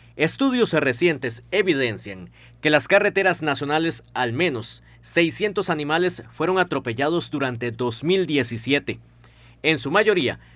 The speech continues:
mamíferos con al menos doscientos sesenta y un individuos y reptiles con ciento treinta y cinco.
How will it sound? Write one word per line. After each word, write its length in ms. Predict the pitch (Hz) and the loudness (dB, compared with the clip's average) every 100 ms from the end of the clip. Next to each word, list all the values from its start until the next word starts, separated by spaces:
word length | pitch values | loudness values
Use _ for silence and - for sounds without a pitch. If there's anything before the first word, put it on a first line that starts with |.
| - | -6
mamíferos 580 | 131 220 247 170 120 113 | 0 2 2 0 -2 -4
con 140 | 135 | -4
al 100 | 131 | -2
menos 400 | 170 220 220 - - | 0 0 0 -2 -8
doscientos 680 | 113 160 185 208 196 190 | -2 -2 0 -2 0 -2
sesenta 400 | 175 143 147 131 | -2 -2 -4 -2
y 80 | 147 | 0
un 160 | 180 180 | 0 -2
individuos 800 | 202 220 175 170 214 175 117 - - | -2 0 0 0 2 0 0 -6 0
y 120 | 170 | 4
reptiles 680 | 196 139 - 175 170 - - - _ - | 4 2 0 2 2 -2 -10 -20 _ -2
con 220 | 147 131 | -2 -2
ciento 440 | - 170 139 131 | 2 2 2 -4
treinta 360 | 123 120 113 104 | 0 -2 -2 -6
y 80 | 101 | -2
cinco. 440 | 180 196 180 113 | 0 0 0 -4